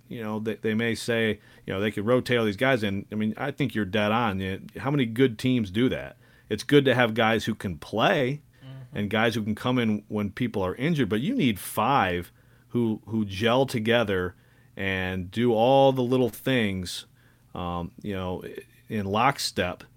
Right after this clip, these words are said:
Speaker 1: to give you a chance up front. So, I mean, that's really important. And, of course, we, we don't know about Trey Smith yet. And then on the other side,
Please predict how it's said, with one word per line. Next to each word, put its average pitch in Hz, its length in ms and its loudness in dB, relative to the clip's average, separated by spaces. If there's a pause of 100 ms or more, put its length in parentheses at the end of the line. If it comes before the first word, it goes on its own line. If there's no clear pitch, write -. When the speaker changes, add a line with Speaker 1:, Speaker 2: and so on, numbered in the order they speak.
Speaker 1:
to 104 140 -6
give 113 200 -2
you 110 140 0
a 95 60 -2
chance 127 540 -4 (100)
up - 160 -4
front. 127 460 -6
So, 95 140 -4
I 101 40 -2
mean, 107 120 0
that's 135 380 -2
really 117 280 0
important. 101 560 -2 (580)
And, 98 100 -6
of 95 80 -8
course, 117 280 0
we, 110 220 -2
we 101 140 -4
don't 110 220 -2
know 104 100 -2
about 101 220 -2
Trey 101 180 -4
Smith 117 280 -6
yet. 90 240 -6
And 110 120 -4
then 117 80 -2
on 117 140 0
the 127 100 6
other 170 200 4
side, 113 280 0